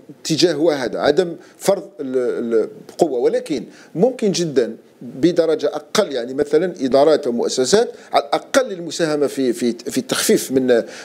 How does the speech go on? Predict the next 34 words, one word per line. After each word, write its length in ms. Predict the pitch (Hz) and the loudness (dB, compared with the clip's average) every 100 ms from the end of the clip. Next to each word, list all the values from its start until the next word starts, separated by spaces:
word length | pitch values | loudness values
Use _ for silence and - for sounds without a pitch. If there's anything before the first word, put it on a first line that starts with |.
| - | 4
يفرضوا 680 | 151 - 143 - 254 185 139 | 4 4 -2 0 0 2 2
على 160 | 135 | 2
ال-، 140 | 131 104 | 0 2
على، 300 | 101 113 110 | 2 2 2
على 200 | 110 117 | 2 2
العمال 680 | 110 - 107 92 110 226 | 0 0 2 2 2 0
تاعهم 380 | 220 185 165 151 | 0 -4 -4 -4
أو 120 | 143 | -2
الموظفين 500 | 123 117 117 202 226 | 0 0 0 0 2
تاعهم، 280 | 190 165 165 - - - | 0 0 -4 -6 -18 0
آه، 260 | 147 147 143 | 0 2 -4
القيام 400 | 117 151 185 170 | -2 2 2 2
ب-، 100 | 127 131 127 117 101 | -2 2 6 6 4
ب-، 380 | 120 117 110 101 | 2 4 4 2
ب-، 340 | 110 110 104 | 2 2 2
بالتلقيح، 640 | 113 113 131 - 220 - _ - | -2 0 0 2 0 -2 _ -10
مثل، 220 | 139 160 165 - | -2 0 0 0
مثل 260 | 185 180 147 | -4 -4 -8
تفرض 360 | 160 165 151 | -2 0 2
عليه 160 | 160 160 | 4 4
يدير 300 | 135 139 127 | 4 4 2
ال-، 160 | 120 | 4
يدير 340 | 120 104 107 120 | 2 2 0 0
الكمامة 440 | 110 139 160 147 | 0 -4 -2 -2
أو 340 | 131 143 135 107 - - | 0 2 2 0 -10 -4
يغسل 300 | 131 - 143 | -2 0 0
يديه 440 | 131 123 101 175 143 | 0 0 2 2 2
بال-، 380 | 110 120 113 107 | -2 0 2 2
بال-، 320 | 113 110 104 | 0 0 2
ب-، 280 | 95 101 95 | 2 2 0
بالجال، 420 | 104 147 233 - - - - | 2 4 4 0 -8 -8 -6
تفرض 340 | - 185 - | -4 -2 0
عليه 380 | 147 254 208 143 | 0 0 0 -2
يدير 380 | 127 208 262 | 2 2 2